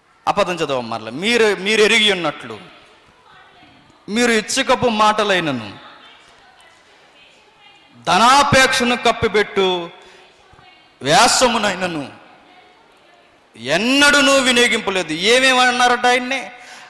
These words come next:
ఆయనకట, ఆ, ధనాపేక్ష అంటే ఇష్టమట. పౌలు గారు ధనాపేక్ష కలిగిన వాడండి.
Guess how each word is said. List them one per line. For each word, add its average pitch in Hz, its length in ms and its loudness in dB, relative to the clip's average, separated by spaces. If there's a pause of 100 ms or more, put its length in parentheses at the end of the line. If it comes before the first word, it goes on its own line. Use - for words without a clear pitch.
ఆయనకట, 165 580 2
ఆ, 147 840 2 (460)
ధనాపేక్ష 165 920 0
అంటే 143 320 -8
ఇష్టమట. 120 500 -16 (1300)
పౌలు 262 320 6
గారు 247 600 4
ధనాపేక్ష 233 920 2
కలిగిన 202 420 -4
వాడండి. 180 480 -8